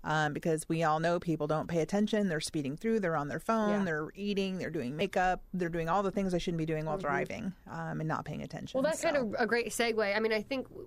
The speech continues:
Speaker 2: a lot of us know the dangers of speeding and what kind of, um, tragedies can re-, can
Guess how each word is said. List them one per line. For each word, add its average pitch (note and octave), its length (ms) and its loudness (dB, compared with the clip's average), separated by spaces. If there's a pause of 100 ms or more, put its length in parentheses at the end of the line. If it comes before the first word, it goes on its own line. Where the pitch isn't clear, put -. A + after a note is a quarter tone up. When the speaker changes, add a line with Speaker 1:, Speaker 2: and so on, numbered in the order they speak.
(120)
Speaker 2:
a A3 100 2
lot F#3+ 200 2
of F#3+ 60 0
us F#3 200 0
know G3 300 2
the G3+ 120 0
dangers G3+ 600 0
of F#3+ 140 -4
speeding G#3 560 -2
and F#3 180 -4
what F#3+ 140 -2
kind F#3 260 -2
of, F3 280 -8
um, F#3 420 -2 (300)
tragedies G3+ 520 0
can F#3+ 160 -4
re-, F#3 380 -4
can F#3+ 320 -2